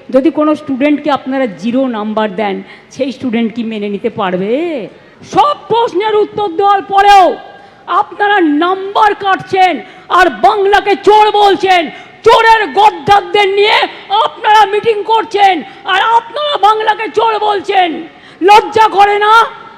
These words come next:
লজ্জা, ঘৃণা, ভয় তিন থাকতে নয়, একটা কান না কাটা থাকলে আর একটা কান কাটার ভয় থাকে। এদের দুটো কানই কাটা, তাই কান কাটার কোনো ভয় নেই।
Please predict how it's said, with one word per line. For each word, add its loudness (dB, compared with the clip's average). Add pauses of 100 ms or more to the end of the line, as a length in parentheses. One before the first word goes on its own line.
(540)
লজ্জা, 0
ঘৃণা, 0
ভয় 4 (360)
তিন 2
থাকতে -6
নয়, -4 (640)
একটা -6
কান -4
না -2
কাটা -8
থাকলে -8 (340)
আর -8
একটা -8
কান -8
কাটার -4
ভয় -2
থাকে। -6 (180)
এদের 0
দুটো 4
কানই -2
কাটা, -4 (180)
তাই 0
কান -4
কাটার -6
কোনো -4
ভয় -2
নেই। -6